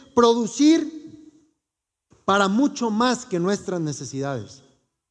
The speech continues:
Solo el propósito de Dios nos permite producir para mucho más que nuestras necesidades.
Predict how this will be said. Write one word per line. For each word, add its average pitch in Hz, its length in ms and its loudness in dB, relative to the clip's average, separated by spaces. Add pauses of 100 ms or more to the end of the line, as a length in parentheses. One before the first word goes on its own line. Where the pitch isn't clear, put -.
(2750)
Solo 302 400 4
el 285 120 0
propósito 254 760 0
de 214 140 4
Dios 240 300 2
nos 226 220 -4
permite 214 560 2
producir 202 920 2
para 185 220 0
mucho 233 380 2
más 214 320 -2
que 175 100 -6
nuestras 147 400 -6
necesidades. 113 800 -10